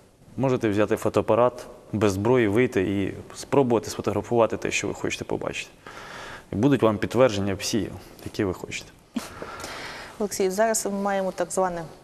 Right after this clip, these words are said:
Speaker 2: припинення вогню, яке насправді, ну, так більше де юре в нас, ніж де факто, адже це перемир'я порушується. І є, ну, скажімо, є дві такі полярні позиції. Одні кажуть, що це перемир'я йде на користь українським Збройним силам, що армія переозброюється, переоснащується,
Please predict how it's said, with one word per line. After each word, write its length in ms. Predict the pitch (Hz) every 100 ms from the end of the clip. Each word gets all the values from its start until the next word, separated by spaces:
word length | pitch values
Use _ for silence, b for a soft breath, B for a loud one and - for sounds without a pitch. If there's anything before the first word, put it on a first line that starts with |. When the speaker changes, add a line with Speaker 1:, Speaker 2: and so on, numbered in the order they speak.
| - -
Speaker 2:
припинення 520 | 190 - 202 185 175
вогню, 360 | 165 170 208 247
яке 220 | 214 185
насправді, 440 | 185 - 190 180 180 - 220
ну, 140 | 175 156 - - - - -
так 140 | - - -
більше 340 | 190 214 -
де 120 | 190 202
юре 260 | 180 151
в 60 | 151
нас, 160 | 160
ніж 180 | 175 175
де 100 | 185
факто, 340 | 185 220 - 175
адже 160 | 165 - - 233
це 100 | -
перемир'я 400 | 180 185 190 175
порушується. 560 | 180 185 180 165 - - B B B B B B -
І 380 | 226 247 247 202
є, 460 | 175 185 233 269 254 - -
ну, 220 | 196 208
скажімо, 300 | - 214 196
є 60 | 202
дві 120 | 196
такі 140 | 190
полярні 360 | 190 185 165 156
позиції. 380 | 156 156 - 175
Одні 140 | 226
кажуть, 220 | 190 170
що 100 | -
це 140 | 170 175
перемир'я 400 | - 170 170 165
йде 140 | 170
на 80 | 170
користь 280 | 254 254 233
українським 380 | 233 226 214
Збройним 340 | 208 208 196 190
силам, 320 | 190 185 180
що 260 | - 165 -
армія 260 | 175 160
переозброюється, 880 | 165 - 165 - 196 233 208 202 185
переоснащується, 800 | 180 165 175 - 208 - 190 180